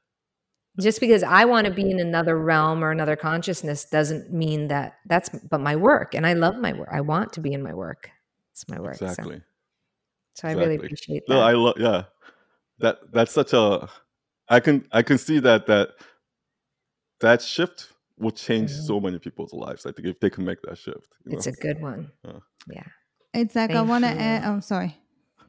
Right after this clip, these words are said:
Speaker 2: Yeah.
Speaker 3: Oh, I didn't know if, if you're still speaking. Sorry. I, I just had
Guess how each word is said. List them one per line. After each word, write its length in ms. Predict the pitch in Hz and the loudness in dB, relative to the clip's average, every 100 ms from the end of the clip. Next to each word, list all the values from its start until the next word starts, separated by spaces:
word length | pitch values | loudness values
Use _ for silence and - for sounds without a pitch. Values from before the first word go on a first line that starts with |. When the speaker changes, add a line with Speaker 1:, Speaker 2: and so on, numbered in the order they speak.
| _ - | _ -6
Speaker 2:
Yeah. 140 | 160 156 - _ _ _ _ - | -6 -6 -14 _ _ _ _ -6
Speaker 3:
Oh, 160 | 208 190 | -2 0
I 180 | 190 208 | 0 2
didn't 200 | 214 202 | 2 2
know 120 | 196 | 2
if, 180 | 196 - | 0 -2
if 240 | 185 190 202 | -4 -2 -2
you're 140 | 180 | -4
still 260 | - 196 185 | -4 -4 -2
speaking. 320 | 202 185 185 | -4 -4 -4
Sorry. 220 | 196 185 - - - - | -4 -4 -6 -14 -20 -4
I, 320 | 202 208 220 | 0 2 2
I 20 | 226 | 2
just 220 | 233 - | 0 0
had 480 | 208 196 185 175 | 0 0 -2 -6